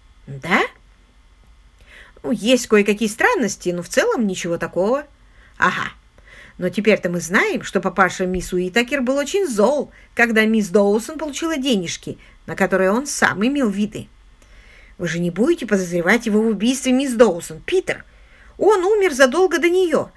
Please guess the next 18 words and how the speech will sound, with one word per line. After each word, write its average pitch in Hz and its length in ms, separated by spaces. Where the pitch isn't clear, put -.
а 196 180
деньги 285 600
так 190 300
и 175 40
так 185 320
отошли 339 380
к 330 80
его 311 200
дочери. 294 500
Знаю. 208 520
Но 175 240
представьте 202 600
себе, 151 340
что - 200
если 359 260
мисс 339 260
Доусон 214 540
передумала? 285 560